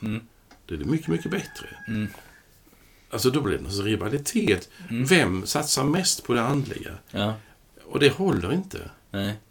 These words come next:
Speaker 2: För då, då, då bör man köpa sig någon sorts trygghet
Speaker 1: Mm.
Speaker 2: för evigheten.
Speaker 1: Mm.
Speaker 2: Och det kan vi inte göra.
Speaker 1: Nej.
Speaker 2: Den får vi. Nåden,
Speaker 1: Ja.
Speaker 2: tron är en,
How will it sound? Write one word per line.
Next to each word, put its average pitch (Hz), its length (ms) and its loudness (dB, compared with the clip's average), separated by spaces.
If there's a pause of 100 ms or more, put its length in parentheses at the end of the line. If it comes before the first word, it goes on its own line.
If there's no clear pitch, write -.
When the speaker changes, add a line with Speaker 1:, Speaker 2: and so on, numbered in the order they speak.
(420)
Speaker 2:
För 131 80 0
då, 127 100 6
då, 117 300 4
då 127 200 2
bör 107 180 2
man 95 160 -2
köpa 151 420 2
sig 104 180 2
någon 95 120 0
sorts - 280 -8
trygghet 87 920 -4 (120)
Speaker 1:
Mm. 110 180 -6
Speaker 2:
för 113 100 4
evigheten. 92 920 0
Speaker 1:
Mm. 120 240 -6 (280)
Speaker 2:
Och - 80 -2
det 107 60 4
kan 151 260 2
vi 170 60 2
inte 214 160 0
göra. 220 380 0
Speaker 1:
Nej. 101 180 -4 (160)
Speaker 2:
Den 87 160 -2
får 131 280 6
vi. 151 180 -2 (200)
Nåden, 127 420 2
Speaker 1:
Ja. 180 120 -2 (380)
Speaker 2:
tron 135 280 -2
är 151 120 -2
en, 117 160 -2